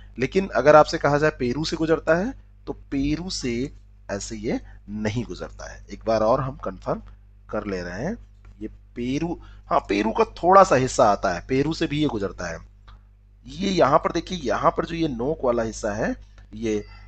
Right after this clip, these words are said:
जो इक्वाडोर से यहाँ ऊपर जहाँ पे टच होता है, तो यहाँ से भी गुजरता है। तो इक्वाडोर, पेरू, कोलंबिया और ब्राजील यहाँ से ही गुजरता है। और गालापागोस की अगर आपकी स्थिति पूछी जाए,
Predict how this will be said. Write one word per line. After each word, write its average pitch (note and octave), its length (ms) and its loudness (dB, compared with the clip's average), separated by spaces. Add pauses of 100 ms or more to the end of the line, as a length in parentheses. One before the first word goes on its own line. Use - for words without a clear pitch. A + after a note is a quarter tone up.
(140)
जो C3+ 180 2
इक्वाडोर C3+ 640 0
से D#3+ 140 -6
यहाँ B2 300 2
ऊपर B2+ 300 0
जहाँ C3 180 2
पे C3 120 -2
टच - 280 -2
होता A#2 220 -2
है, E3+ 60 2
तो D#3+ 100 -8
यहाँ A#2 340 -2
से A2 140 -6
भी C3+ 160 -8
गुजरता F#2+ 520 -8
है। D#2 60 -14 (320)
तो F#2 60 -6
इक्वाडोर, C3+ 720 2 (360)
पेरू, C#3 560 0
कोलंबिया B2+ 560 4
और A2+ 240 -2
ब्राजील G2+ 380 -2 (540)
यहाँ G#2 180 -4
से D#3 120 -8
ही E3+ 60 -4
गुजरता F2+ 460 -10
है। D2+ 80 -14 (240)
और G#2+ 120 -6
गालापागोस C#3 640 0
की - 140 -4
अगर A#2+ 360 2
आपकी A#2+ 380 -2
स्थिति - 260 -12
पूछी C#3 320 -10
जाए, G2+ 320 -2